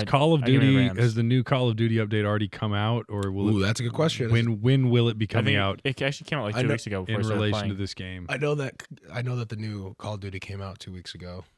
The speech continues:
Speaker 3: so it could be due for an update. Double X P weekend.
Speaker 2: I'm not,
Speaker 3: Never know.
Speaker 2: I don't know. <sighs> Golly, this is tough.
Speaker 3: It's a
Speaker 1: It's,
Speaker 3: tough
Speaker 1: it's,
Speaker 3: one.
Speaker 1: it's an ugly week.
Speaker 3: 'Cause you
Speaker 1: Very
Speaker 3: could also
Speaker 1: ugly
Speaker 3: see,
Speaker 1: week.
Speaker 3: I mean, you could totally see the Rams just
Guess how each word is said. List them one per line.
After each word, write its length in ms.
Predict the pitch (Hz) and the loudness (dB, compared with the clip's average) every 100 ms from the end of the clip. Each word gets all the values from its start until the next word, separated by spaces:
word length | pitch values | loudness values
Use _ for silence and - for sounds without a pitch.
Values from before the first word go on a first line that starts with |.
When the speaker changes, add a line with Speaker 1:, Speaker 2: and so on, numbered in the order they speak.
| _ 131 | _ -20
Speaker 3:
so 380 | - 95 92 90 _ _ | -18 -14 -14 -14 _ _
it 100 | 110 - | -20 -14
could 100 | 151 | -8
be 80 | 143 | -6
due 140 | 117 113 | -6 -6
for 120 | 90 | -8
an 80 | 90 | -12
update. 340 | - 87 85 _ _ _ - | -14 -16 -18 _ _ _ -14
Double 160 | 98 | -12
X 120 | 98 - | -10 -10
P 100 | 98 | -10
weekend. 360 | 95 - 87 - _ _ _ - | -10 -12 -16 -18 _ _ _ 0
Speaker 2:
I'm 120 | 143 | 2
not, 180 | 180 101 | 4 4
Speaker 3:
Never 120 | 151 | 4
know. 40 | 170 | 4
Speaker 2:
I 80 | 160 | 2
don't 340 | 131 160 156 143 | 0 0 0 0
know. 440 | 139 127 113 107 - - - | 2 2 -2 -6 -10 -12 -14
<sighs> 200 | - - | -16 -10
Golly, 640 | 104 98 95 95 95 90 _ _ | -6 -6 -4 -4 -6 -6 _ _
this 180 | 107 - | -14 -12
is 140 | 104 - | -14 -12
tough. 260 | 92 87 | -12 -10
Speaker 3:
It's 120 | 104 | -8
a 20 | 117 | -4
Speaker 1:
It's, 60 | |
Speaker 3:
tough 160 | 160 220 | -4 -4
Speaker 1:
it's, 140 | - 92 | -4 -4
Speaker 3:
one. 80 | 165 | -4
Speaker 1:
it's 100 | 247 | -2
an 60 | |
ugly 280 | 190 185 156 | 0 2 0
week. 340 | 127 117 - _ _ _ _ | 0 -2 -4 _ _ _ _
Speaker 3:
'Cause 120 | - 185 | 2 4
you 40 | |
Speaker 1:
Very 100 | 247 | 6
Speaker 3:
could 20 | 269 | 6
also 240 | 269 220 | 6 6
Speaker 1:
ugly 0 | |
Speaker 3:
see, 180 | 151 - | 2 0
Speaker 1:
week. 60 | - | 2
Speaker 3:
I 60 | 170 | 4
mean, 120 | 185 | 6
you 80 | 233 | 6
could 140 | 220 | 4
totally 260 | 135 170 156 | 4 4 4
see 140 | 131 | 2
the 100 | 131 | 0
Rams 320 | 110 120 110 98 | 0 0 -2 -4
just 240 | 92 - | -8 -10